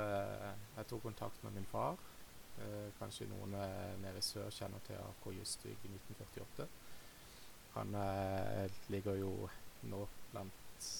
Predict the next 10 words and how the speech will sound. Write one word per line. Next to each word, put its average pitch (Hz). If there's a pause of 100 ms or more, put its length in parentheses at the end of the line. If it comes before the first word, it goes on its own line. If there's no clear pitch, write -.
(160)
de 110
tre 107
beste 104 (600)
lokale 117
cacherne 113 (380)
i 101 (160)
Kristiansand. 95 (1000)
<clears throat> -
Og, 113
eh, 107